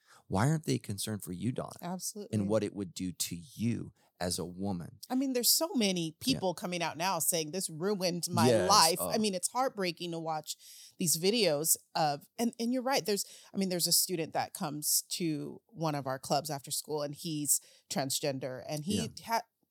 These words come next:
Speaker 2: I mean, as far as I know, he hasn't had any of the surgeries, but he dresses up like a girl. He wears lipstick,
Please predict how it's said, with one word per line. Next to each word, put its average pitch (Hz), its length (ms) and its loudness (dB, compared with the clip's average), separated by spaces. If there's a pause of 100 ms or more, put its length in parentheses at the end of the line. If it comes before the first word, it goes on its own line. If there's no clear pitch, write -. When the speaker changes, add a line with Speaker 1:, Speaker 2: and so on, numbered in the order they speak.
Speaker 2:
I 185 60 -4
mean, 156 160 0
as 147 100 -2
far 190 140 -2
as 170 80 -2
I 160 80 -6
know, 151 160 -6
he 170 160 -8
hasn't 160 320 -6
had 143 200 -8
any 143 180 -10
of 135 100 -14
the - 60 -10
surgeries, 143 480 -6 (440)
but 190 100 -2
he 190 100 0
dresses 175 340 0
up 214 140 -4
like 202 180 -6
a 185 60 -8
girl. 175 360 -4
He 160 120 -8
wears - 220 -10
lipstick, 202 420 -2